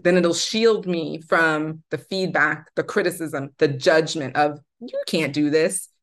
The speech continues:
You're stupid. You're a failure. You're, like, who do you think you are to, like, do all these things?'" Right? Because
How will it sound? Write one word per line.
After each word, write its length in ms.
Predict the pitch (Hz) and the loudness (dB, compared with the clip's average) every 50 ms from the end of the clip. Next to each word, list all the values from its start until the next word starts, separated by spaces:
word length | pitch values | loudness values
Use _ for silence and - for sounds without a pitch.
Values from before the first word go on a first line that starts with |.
| _ | _
You're 120 | - 427 440 | 2 2 2
stupid. 520 | 440 - - 180 170 156 156 165 165 160 | 2 0 -4 -4 -2 -2 -2 -4 -4 -2
You're 140 | 240 - - | -2 -2 -2
a 20 | 233 | -2
failure. 500 | - - 175 156 160 160 160 160 165 170 | 0 0 2 2 2 2 2 2 2 2
You're, 240 | 185 233 254 262 - | 0 0 -2 -2 -4
like, 220 | - - 233 226 | -4 -4 -6 -6
who 300 | - - - 359 494 539 508 | -8 -8 -2 0 0 2 4
do 60 | 453 | 4
you 120 | 349 349 | 4 4
think 220 | 339 - 240 226 196 | 4 4 0 0 0
you 140 | 208 208 202 | -2 -4 -2
are 160 | 175 180 180 | 0 2 2
to, 100 | 180 170 | 2 2
like, 220 | 165 165 160 151 147 | 0 -2 -4 -4 -4
do 140 | 180 185 175 | -2 -2 -2
all 100 | 175 170 | -2 -2
these 180 | 170 160 160 | -4 -6 -6
things?'" 240 | 165 147 143 151 147 | -8 -10 -10 -8 -6
Right? 260 | 160 151 170 214 220 - - - - - - - - - - _ _ _ _ - | -4 -4 -2 -4 -4 -8 -14 -20 -20 -20 -20 -20 -20 -20 -20 _ _ _ _ -2
Because 720 | 151 190 185 196 190 180 175 165 160 160 - - - - | 0 2 2 4 4 2 2 0 -2 -8 -10 -14 -16 -18